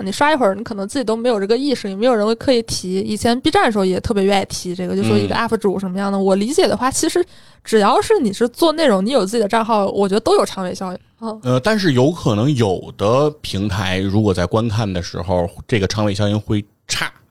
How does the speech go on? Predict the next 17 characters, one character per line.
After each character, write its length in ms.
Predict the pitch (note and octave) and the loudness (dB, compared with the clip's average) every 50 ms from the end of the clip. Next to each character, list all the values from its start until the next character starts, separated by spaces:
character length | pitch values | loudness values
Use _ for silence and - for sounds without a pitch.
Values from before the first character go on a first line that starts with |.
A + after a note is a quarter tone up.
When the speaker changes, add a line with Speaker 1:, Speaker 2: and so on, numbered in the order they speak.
| _ _ | _ _
Speaker 1:
嗯。 240 | A#3+ A3+ A3 G#3+ _ _ _ _ _ | -20 -20 -20 -20 _ _ _ _ _
Speaker 2:
啊， 140 | - F#2 F2+ | -6 -6 -4
比 120 | - F#2+ | -2 -2
如 200 | F#2 F#2+ G#2+ A#2 | 0 2 2 2
现 180 | A#2 C#3 B2+ B2 | 4 2 2 4
在 140 | C3 B2 A2 | 2 2 2
这 80 | G#2 | 2
个 80 | F#2+ G2 | 0 0
微 140 | G#2+ D3 F#3 | 0 0 0
信 300 | F3+ - - - - B2+ | 0 0 0 2 2 2
的 80 | G2 F2+ | 2 0
这 180 | - F2 E2+ | -2 -4 -4
个 140 | D2+ - - D#2+ - - - | -4 -8 -8 -8 -8 -6 -2
Speaker 1:
哦， 320 | - C4 B3+ B3 A#3 A3 G#3+ | 2 4 4 4 4 2 2
对。 100 | - G#3+ | 0 0
Speaker 2:
视 80 | G3+ - | -2 -2
频， 300 | - - F3+ - - | -2 -2 -4 -4 -4